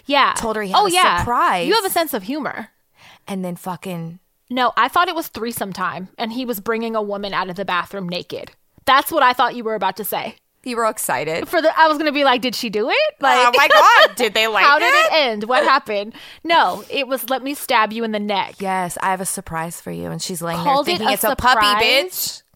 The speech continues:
Speaker 1: Called it a surprise.
Speaker 2: He called it a surprise.
Speaker 1: As a way so she's not on alert.
Speaker 2: Yep. And she said their relationship was great. They hella loved each other. They had been together six years. No real issues, nothing.
Speaker 1: Look at that.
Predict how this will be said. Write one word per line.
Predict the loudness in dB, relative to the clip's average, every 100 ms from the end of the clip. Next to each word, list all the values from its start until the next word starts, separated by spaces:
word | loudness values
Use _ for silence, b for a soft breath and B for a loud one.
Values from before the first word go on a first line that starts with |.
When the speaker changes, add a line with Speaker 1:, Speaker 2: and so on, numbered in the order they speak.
| -10
Speaker 1:
Called | -2 -2 -2
it | -4
a |
surprise. | -6 -8 -6 -2 2 2
Speaker 2:
He |
called | 2 0
it | -2
a | -6
surprise. | -2 0 2
Speaker 1:
As |
a | 0
way | 0 -2 -2
so | -6
she's | -8 -8
not | -2 -2 -2
on | -6
alert. | -6 -6 -6 -8 -12
Speaker 2:
Yep. | -16 -12 -12 -10 -16 B B B B B B B B
And | -6 -4
she | -2
said | 0 0
their | 0
relationship | -2 -2 -4 -6 -8
was | -8 -8
great. | -6 -6 -6
They | -10
hella | -8 -6
loved | -6 -6 -8
each | -10
other. | -8 -6 -6
They | -6
had | -6
been | -10
together | -10 -12 -12
six | -12 -12 -10
years. | -8 -8 -8
No | -10 -8
real | -8 -10 -10
issues, | -10 -8 -8 -10 -10
nothing. | -12 -12 -12 -10
Speaker 1:
Look | -8 -8
at | -8
that. | -8 -8